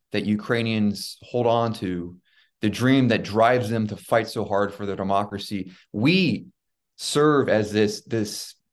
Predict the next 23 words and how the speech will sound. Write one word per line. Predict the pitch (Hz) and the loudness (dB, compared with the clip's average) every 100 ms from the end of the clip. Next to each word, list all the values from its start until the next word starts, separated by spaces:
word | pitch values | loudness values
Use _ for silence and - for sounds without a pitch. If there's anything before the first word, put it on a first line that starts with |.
| _ - | _ -8
this | 104 110 | -6 -4
example | 98 90 110 147 135 90 | -6 -2 0 0 0 -4
for | - 90 | -4 -6
them | 85 85 82 82 - - | -6 -6 -6 -6 -8 -14
that | - 101 | -2 0
they | 113 117 127 117 | 2 2 2 2
have | 117 110 | 0 -2
seen | - 131 139 | -4 -2 0
our | 123 117 117 | 2 2 0
country | 120 110 110 107 | -2 -4 -6 -6
through | - 92 90 87 - _ _ _ | -6 -6 -6 -8 -18 _ _ _
primarily | - 120 120 127 120 - | -2 2 4 4 2 -2
the | 92 | -2
young | 113 113 117 | 2 2 2
generation, | 110 107 98 98 95 98 | -2 -2 0 -2 -4 -10
through, | 95 90 87 85 82 - _ _ _ | -10 -6 -6 -6 -10 -14 _ _ _
you | 98 | -6
know, | 85 | -4
media, | 87 120 139 127 123 113 110 107 | 0 2 2 4 4 4 2 0
through | 95 | -8
social | 85 - 110 117 | -8 -4 -4 -2
media, | 110 110 107 107 104 98 95 - _ _ _ | -2 0 0 2 2 0 -2 -10 _ _ _
uh, | - 90 92 90 | -6 -2 -2 -2